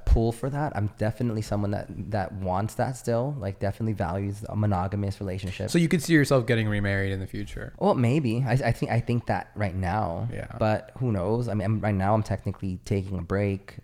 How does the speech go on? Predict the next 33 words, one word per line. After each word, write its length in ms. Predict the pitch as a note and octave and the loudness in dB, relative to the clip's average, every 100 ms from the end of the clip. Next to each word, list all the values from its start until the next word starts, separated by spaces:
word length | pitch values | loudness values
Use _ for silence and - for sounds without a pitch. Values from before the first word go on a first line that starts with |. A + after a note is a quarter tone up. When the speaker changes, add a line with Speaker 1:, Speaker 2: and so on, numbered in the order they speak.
| - | -12
Speaker 2:
Yeah. 180 | A2 | -4
Speaker 1:
and 280 | G#2 G2+ F#2+ - | 0 0 -2 -6
I, 120 | F#2 | -6
and 220 | - G2 | -2 0
I 100 | G2 | 0
like 320 | F#2 G2 A#2 | 2 0 -2
that. 320 | - D#2+ - | -4 -4 -4
But 100 | A2 | -4
what 140 | G2+ G2+ | 0 0
if 100 | - | -2
I 60 | |
like 200 | G2 F#2+ | -4 -6
this 140 | - F#2+ | -6 -6
break 220 | G2 G2 | -4 -4
longer? 360 | F2+ G2 F#2+ F#2 | -2 0 0 0
You 120 | G2+ | 0
know, 60 | |
sometimes 460 | F#2+ C3 C#3 A#2+ A#2+ - - - - | 0 0 0 0 -2 -12 -20 -16 -8
you 80 | A#2+ | -2
think 240 | B2+ A#2 | -2 0
you 60 | A#2+ | 0
want 180 | A2 | 0
something, 380 | - A2 - G#2 | 0 -2 0 0
and 80 | G#2 | 0
then 80 | G#2 | 0
you 120 | G#2 | 0
learn 180 | G#2 G#2 | 0 0
how 80 | G#2+ | 0
to 60 | |
live 120 | G2+ G2+ | 0 -2
without 220 | G2 G2 | 0 -2
it 100 | - | -2
so, 200 | G2+ F#2+ | -4 -4